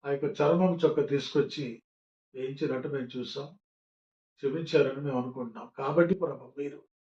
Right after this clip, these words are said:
అయ్యా, ఎవరెవరైతే మీకు దూరమై ఉన్నారో, మీ వాక్యం విని నీలో ఉండి జీవించి ప్రభు ఆజ్ఞ అతిక్రమించారో వాళ్ళని క్షమించి గొప్ప దీవెన ఆశీర్వాదం వారికి దయచేయమని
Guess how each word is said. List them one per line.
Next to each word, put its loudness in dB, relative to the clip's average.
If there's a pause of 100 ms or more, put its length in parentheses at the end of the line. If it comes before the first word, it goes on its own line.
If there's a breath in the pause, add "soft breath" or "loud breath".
(500)
అయ్యా, 4
ఎవరెవరైతే 8 (420)
మీకు -4
దూరమై 2
ఉన్నారో, -6 (840)
మీ -10
వాక్యం -2
విని -8 (760)
నీలో 6
ఉండి -2
జీవించి 6
ప్రభు 0
ఆజ్ఞ -4
అతిక్రమించారో -8 (500)
వాళ్ళని -12
క్షమించి 0 (960)
గొప్ప -8
దీవెన 2
ఆశీర్వాదం -4
వారికి -6
దయచేయమని 2